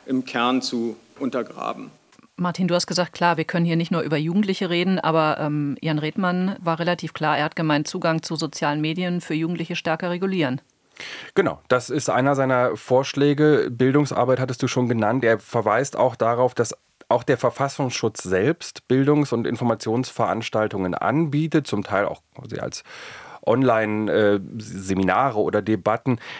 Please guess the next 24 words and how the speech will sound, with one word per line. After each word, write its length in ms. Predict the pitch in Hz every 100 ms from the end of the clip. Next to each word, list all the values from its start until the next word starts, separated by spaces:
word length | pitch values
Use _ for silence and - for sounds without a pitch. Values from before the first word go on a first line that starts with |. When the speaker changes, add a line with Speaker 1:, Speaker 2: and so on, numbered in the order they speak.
| - -
Speaker 3:
Nicht 360 | - 127 147 -
nur, 260 | 143 202 98
aber 180 | 117
auch 160 | 104 139
ganz 160 | 127 123
stark 220 | 120 -
auf 120 | 113
Schulen 320 | - 139 135
ausgerichtet. 800 | 64 90 139 - 147 139 139 131 120
Seit 300 | 117 135 - -
zweitausendsechzehn 1000 | - 117 123 110 95 101 117 - 104 101
soll 160 | 101
es 80 | 113
da 120 | 110
Veranstaltungen 640 | 101 107 101 113 117 110 110
mit 100 | -
einer 220 | 101 95
Reichweite 480 | 87 120 - 107 107
von 280 | - 104 104
knapp 280 | - 104
siebzigtausend 720 | - 123 - 117 - 110 107 101
Teilnehmenden 540 | 107 120 117 107 98
gegeben 480 | 90 87 139 196 139
haben. 320 | 131 160 175